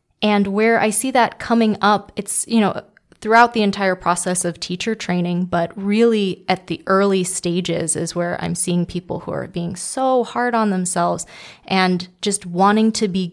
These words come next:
good at the thing that they've never done before. And this desire to already be there and, like, have finished this process and kind of jump over the clunky bits. And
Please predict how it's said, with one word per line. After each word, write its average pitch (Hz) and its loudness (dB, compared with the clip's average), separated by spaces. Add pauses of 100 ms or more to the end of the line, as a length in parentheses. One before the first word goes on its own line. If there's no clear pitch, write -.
good 190 4
at 185 -4
the 170 -8
thing 185 0
that 160 -8
they've 170 -4
never 185 0
done 185 0
before. 180 -6 (800)
And 190 -2
this 190 -2
desire 190 4
to 196 -4
already 202 2
be 190 0
there 175 2
and, 170 -2
like, - -8 (140)
have 175 -2
finished 202 4
this 185 -2
process 175 -4
and 175 -4
kind 185 2
of 160 -4
jump 180 2 (140)
over 180 0
the 170 -2
clunky 190 0
bits. 294 2 (720)
And 190 2